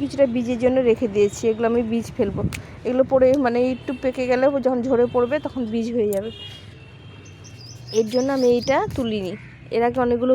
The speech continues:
তুলে খেয়েছি আর আজকে এগুলো তুলিনি। তো বন্ধুরা দেখো কতটা শাক, এক গামলা শাক তুলে নিলাম। আমি ঝুড়ি নিয়ে আসিনি, এ, শাক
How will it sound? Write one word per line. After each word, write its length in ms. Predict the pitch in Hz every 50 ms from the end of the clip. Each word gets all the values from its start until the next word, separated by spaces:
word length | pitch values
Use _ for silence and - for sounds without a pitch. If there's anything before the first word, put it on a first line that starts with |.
| 269 269 -
তুলে 180 | 254 240 233 226 -
খেয়েছি 420 | 277 233 226 226 226 - - 277 294 392 - - - - - - - - - - - - - - - - - 233
আর 80 | 226 220 220
আজকে 200 | 214 220 226 226 240 233
এগুলো 180 | 220 220 226 226 -
তুলিনি। 380 | 233 202 185 180 190 185 185 208 - - - - - - - - - - - - - - - - - - - - - - - - - - - - - - - - - - - - - - - - - - - - - - - - - - - - - - - - - - - - -
তো 60 | - 277 269
বন্ধুরা 280 | 277 294 294 302 311 320 285 269
দেখো 160 | 226 220 330 349 320 -
কতটা 300 | 247 240 269 247 269 294 285
শাক, 160 | - 262 233 240 233 233 233 247
এক 80 | 247 240 233 -
গামলা 320 | 233 226 226 233 240 247 269 277
শাক 140 | - 254 226 - -
তুলে 200 | 233 220 214 208 214
নিলাম। 240 | 208 202 214 233 302 381 - - - - - - - - - - - - - -
আমি 120 | - 254 254 226
ঝুড়ি 220 | 285 294 262 285 277 269
নিয়ে 120 | 269 262 254 262
আসিনি, 260 | - 277 269 285 294 285 269 254
এ, 20 | 247 247 247 240 240 240 233 226 226 226 - -
শাক 180 | - 240 240 233